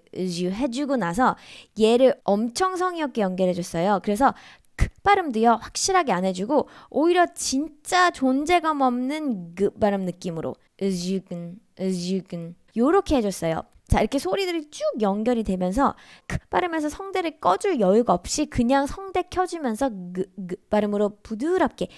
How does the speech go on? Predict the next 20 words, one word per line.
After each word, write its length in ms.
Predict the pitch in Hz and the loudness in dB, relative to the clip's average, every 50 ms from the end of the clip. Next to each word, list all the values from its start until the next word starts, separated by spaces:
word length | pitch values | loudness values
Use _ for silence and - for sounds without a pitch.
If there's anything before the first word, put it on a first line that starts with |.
| - _ - | -20 _ -14
대충 420 | - - - 220 233 - - 370 359 | -14 -10 -8 -8 -6 -6 -4 -2 0
하고 160 | 339 262 226 | 0 0 0
넘어갔어요. 560 | 196 180 185 185 180 180 180 - 180 170 139 - - _ _ - | -2 -2 -2 -2 -2 -2 -4 -2 -2 -4 -4 -4 -10 _ _ -10
으즈근, 680 | - 185 185 175 170 170 175 165 - - 175 175 180 180 _ _ _ _ _ - - | -6 -4 -4 -4 -4 -6 -8 -8 -8 -12 -12 -12 -12 -16 _ _ _ _ _ -12 -10
으즈근. 560 | 180 180 180 175 180 180 170 - 180 175 - _ _ _ _ | -8 -8 -6 -6 -6 -8 -8 -8 -12 -14 -14 _ _ _ _
자, 100 | - 214 | 0 0
이렇게 160 | 208 202 214 | 0 0 0
뭉텅이로 560 | 185 170 196 214 254 254 - 381 349 330 294 247 | -4 -4 -4 -6 -4 -2 -2 -4 -2 -2 -2 -2
연결됩니다. 540 | 190 180 185 185 180 175 170 165 147 156 - - | -2 0 -2 -2 -2 -2 -4 -4 -6 -6 -6 0
자, 100 | - 233 | 4 6
제가 220 | 226 247 233 247 | 6 6 6 2
그동안 340 | 233 - 277 233 285 285 277 | 0 0 0 0 2 2 2
굉장히 340 | 262 - 233 240 285 294 269 | 0 0 -2 0 0 0 0
많이 220 | 226 175 190 202 | 2 0 0 0
강조를 360 | 208 - 202 202 202 233 233 220 | -2 -4 -4 -2 0 0 0 0
드리고 320 | - 190 190 190 - 339 - | -2 -4 -4 0 0 -2 -2
앞으로도 380 | - 190 - - 269 277 247 262 | -2 -6 -4 -2 -2 0 0 -2
계속 300 | - - 262 330 403 - | -2 0 -2 -2 -2 -2
강조드릴 420 | - 220 214 214 233 220 220 208 | -4 -4 -2 0 0 2 2 0
내용인데요. 560 | 180 175 175 180 180 175 170 170 180 247 247 | 0 0 -2 -2 -4 -4 -6 -2 0 0 0